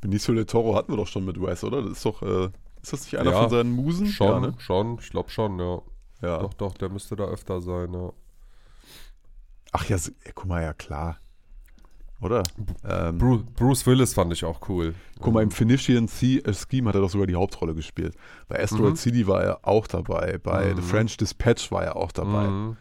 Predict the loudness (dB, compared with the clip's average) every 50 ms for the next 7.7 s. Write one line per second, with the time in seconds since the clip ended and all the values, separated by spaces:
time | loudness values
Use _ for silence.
0 | -16 -20 -18 -18 -18 -18 -20 -20 -20 -18 -16 -8 -4 -2 0 2 2 2 2 2
1 | 2 0 2 2 2 2 2 0 -2 -2 -2 -4 -6 -6 -4 -2 -2 0 0 0
2 | 0 0 -2 -4 -6 -8 -8 -8 -8 -8 -8 -6 -6 -6 -4 -4 -4 -4 -4 -6
3 | -8 -8 -4 0 0 0 0 0 -2 -2 0 0 0 0 0 -4 -8 -12 -18 -18
4 | -18 -18 -18 -14 -6 0 2 4 4 4 4 4 2 2 0 0 0 0 2 2
5 | 2 2 2 0 0 0 0 0 -2 -4 -8 -6 -6 -4 -2 -2 -2 -2 0 0
6 | 0 2 2 0 -2 -2 0 2 2 2 2 2 -2 -2 0 2 2 2 0 -2
7 | -4 -4 -6 -8 -8 -6 -4 -2 -2 -2 -2 -2 -4